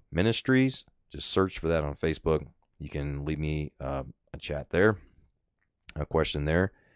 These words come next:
uh, comment. Uh, you can also L T M B I Y, that's the email address. Um, or you can listen to this on podcast dot com,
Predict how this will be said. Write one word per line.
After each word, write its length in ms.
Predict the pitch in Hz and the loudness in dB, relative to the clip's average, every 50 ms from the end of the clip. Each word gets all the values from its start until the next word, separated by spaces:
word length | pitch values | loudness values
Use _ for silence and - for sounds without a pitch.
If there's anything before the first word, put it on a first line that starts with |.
| _ _ _ _ _ _ - | _ _ _ _ _ _ -10
uh, 380 | 80 76 71 69 67 69 67 67 - - | -10 -10 -8 -8 -10 -10 -10 -10 -12 -8
comment. 440 | - - 92 95 101 113 120 - - _ _ _ _ _ _ _ _ _ _ _ _ _ _ - | -2 2 2 4 4 4 2 0 -2 _ _ _ _ _ _ _ _ _ _ _ _ _ _ -6
Uh, 320 | 78 78 78 78 78 78 80 | -2 0 2 2 2 2 2
you 100 | 82 80 | 0 0
can 120 | - 90 | -2 0
also 640 | - - 92 110 120 - - 101 95 95 101 110 - _ _ _ - | 2 4 6 6 6 6 4 4 6 6 4 4 0 _ _ _ -2
L 140 | 73 80 80 | 0 0 0
T 260 | - - 90 85 82 | 0 -2 -2 0 2
M 180 | 82 82 82 76 | 2 2 0 0
B 140 | 80 80 78 | 0 2 2
I 120 | 76 76 | 2 2
Y, 360 | 73 76 78 87 107 117 123 - _ _ _ _ _ _ _ _ | 2 0 0 0 0 0 -2 -6 _ _ _ _ _ _ _ _
that's 180 | - - - - | -12 -12 -12 -10
the 120 | - 73 | -8 -6
email 280 | 73 76 73 71 71 71 | -4 -4 -2 -2 -2 -4
address. 440 | 73 78 85 107 135 - - - - _ _ _ _ _ _ _ _ _ _ _ _ _ _ - - | -2 0 0 0 0 0 -6 -14 -18 _ _ _ _ _ _ _ _ _ _ _ _ _ _ -14 -8
Um, 520 | 76 76 76 73 73 73 76 76 - - - | -2 0 0 2 2 0 0 -2 -4 -6 -4
or 320 | - 76 82 90 104 110 | -2 0 2 4 4 4
you 120 | 104 104 98 | 4 4 2
can 400 | - 87 82 82 82 82 80 - | 0 0 0 0 0 0 -2 -2
listen 300 | 80 87 90 - - 80 | 0 0 0 0 0 -4
to 100 | 76 76 | -4 -2
this 260 | 82 85 80 - - | 0 0 0 0 -2
on 260 | 80 76 73 76 73 69 | -2 0 0 -2 -2 -4
podcast 720 | - - 80 80 80 78 - - 87 78 78 78 - - | -6 -6 -4 -2 -4 -4 -4 -2 0 0 0 0 -2 -4
dot 240 | 76 71 71 73 - | -6 -6 -6 -8 -6
com, 420 | - 92 101 104 107 104 101 104 | -4 -2 0 2 2 0 0 -2